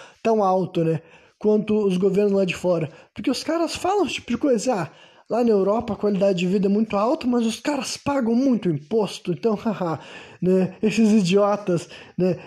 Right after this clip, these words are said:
esses escandinavos imbecis que pagam um monte de imposto, <laughs> hahaha, né, pro governo deles, né, imposto é roubo", né? Então os caras falam essas coisas assim.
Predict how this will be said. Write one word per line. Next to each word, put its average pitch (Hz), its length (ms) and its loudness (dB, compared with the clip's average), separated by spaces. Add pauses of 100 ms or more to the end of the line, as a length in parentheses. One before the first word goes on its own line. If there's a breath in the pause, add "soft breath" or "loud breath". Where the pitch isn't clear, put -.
esses 196 300 2
escandinavos 202 800 2
imbecis 202 720 2
que - 120 -8
pagam 196 320 2
um 196 100 0
monte 208 320 0
de 180 140 2
imposto, 202 720 0 (120)
<laughs> - 140 -20
hahaha, 165 720 -4 (340 loud breath)
né, 170 240 0 (200 loud breath)
pro 202 120 0
governo 190 480 2
deles, 180 480 0 (320 loud breath)
né, 175 220 0
imposto 202 420 -2
é 214 40 2
roubo", 190 460 2 (140 loud breath)
né? 190 140 0
Então 214 180 0
os 214 120 -4
caras 247 240 -6
falam 254 180 -2
essas 240 200 -4
coisas 240 240 0
assim. - 300 -4